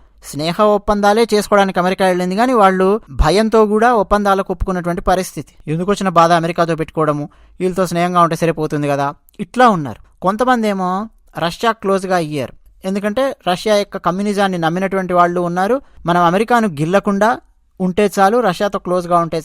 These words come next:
చాలు" అని మన భారతదేశం లాంటి దేశం, మన ప్రధానమంత్రులు అప్పటి నెహ్రూ గారు వీళ్ళందరూ,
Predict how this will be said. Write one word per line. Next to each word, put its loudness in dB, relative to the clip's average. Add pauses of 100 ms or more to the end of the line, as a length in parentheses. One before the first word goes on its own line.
చాలు" 0
అని -6
మన -2
భారతదేశం 0
లాంటి -6 (260)
దేశం, -2 (140)
మన -6 (340)
ప్రధానమంత్రులు 2
అప్పటి -2
నెహ్రూ 2
గారు 4
వీళ్ళందరూ, 0